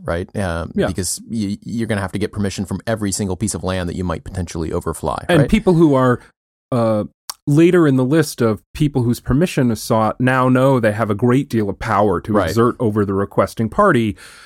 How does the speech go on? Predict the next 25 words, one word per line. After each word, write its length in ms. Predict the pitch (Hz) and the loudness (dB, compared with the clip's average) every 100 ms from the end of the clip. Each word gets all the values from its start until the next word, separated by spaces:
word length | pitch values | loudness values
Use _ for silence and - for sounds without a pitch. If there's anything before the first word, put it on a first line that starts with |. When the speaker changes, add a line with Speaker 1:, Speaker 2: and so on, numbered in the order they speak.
| _ | _
Speaker 2:
which 200 | 131 120 | -2 0
is 120 | 127 | 0
why 200 | 127 127 | 2 2
it's 180 | 117 - | 0 0
not 140 | 120 | -2
merely 580 | 117 151 185 147 113 107 | 2 4 6 6 4 2
the 120 | 104 | -2
fact 340 | 107 117 107 - | 0 0 0 -2
that 120 | 110 | -2
you 240 | 117 107 | 0 0
have 220 | 104 107 98 | 0 -4 -4
the 100 | 104 | -6
cost 460 | - 143 135 - | 0 0 0 -2
of 100 | 107 | -4
getting 280 | 113 113 110 | -2 0 0
all 140 | 101 | 0
these 280 | 101 104 92 | 0 -2 -4
permissions, 720 | - 107 131 147 98 98 - | -4 0 0 0 -2 -2 -2
it's 240 | - 95 - | -2 -2 0
that 220 | 110 107 - - - | 0 -2 -6 -20 -10
later 360 | 131 139 165 151 | 0 4 6 4
given 340 | 127 139 135 120 | 2 2 2 2
ones 320 | 107 104 - | 2 0 0
have 200 | 123 107 | -2 0
an, 180 | 104 | 0